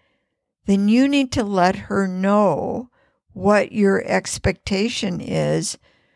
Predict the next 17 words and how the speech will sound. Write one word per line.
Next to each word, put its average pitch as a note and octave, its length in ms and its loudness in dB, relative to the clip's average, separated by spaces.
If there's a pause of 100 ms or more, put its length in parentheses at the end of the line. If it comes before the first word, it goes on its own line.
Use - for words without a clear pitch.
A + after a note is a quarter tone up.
(540)
when F#3+ 240 2
she A3 300 2
comes G3 800 0
to F#3+ 140 2
the F3+ 160 4
house. - 800 -2 (3000)
And F#3+ 680 2 (340)
again, F3+ 1000 0 (540)
you G#3+ 220 2
let A#3 300 2
her A3+ 440 0 (140)
know G3+ 520 0
this. D#3+ 640 -8 (400)
You A3 180 2
figure G#3 420 -2
out A3 340 2
how A3 500 2